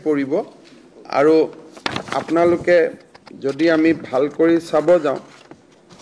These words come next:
তেতিয়াহ'লে সোতৰ ওঠৰত আমি total অইল ছেক্টৰৰ পৰা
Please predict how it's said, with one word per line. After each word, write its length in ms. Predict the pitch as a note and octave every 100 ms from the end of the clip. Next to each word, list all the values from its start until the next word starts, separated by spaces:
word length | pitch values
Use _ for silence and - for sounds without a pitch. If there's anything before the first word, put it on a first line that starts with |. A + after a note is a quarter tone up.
| - -
তেতিয়াহ'লে 540 | D3+ D3+ F3+ F3+ F#3 F#3 -
সোতৰ 360 | F3 - G#3+ A3+ G3+
ওঠৰত 380 | G3 F#3 G3 G3
আমি 200 | F3 F3+ F3+ -
total 420 | E3+ E3+ G#3+ A3+ A3 -
অইল 280 | D3+ E3+ G3+ -
ছেক্টৰৰ 500 | E3+ E3 - E3+ D#3+ D#3+
পৰা 200 | D#3 D3+